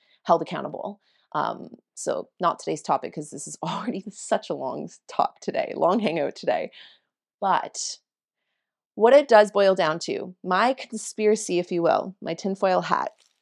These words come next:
is that Taylor went through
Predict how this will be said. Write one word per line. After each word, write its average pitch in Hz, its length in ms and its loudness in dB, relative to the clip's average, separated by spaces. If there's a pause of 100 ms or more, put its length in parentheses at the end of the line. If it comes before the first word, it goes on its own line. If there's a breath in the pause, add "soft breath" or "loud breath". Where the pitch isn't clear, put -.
(1400 soft breath)
is 202 200 2
that - 500 4 (420)
Taylor 147 560 -2 (480)
went 160 180 -4
through 190 300 -2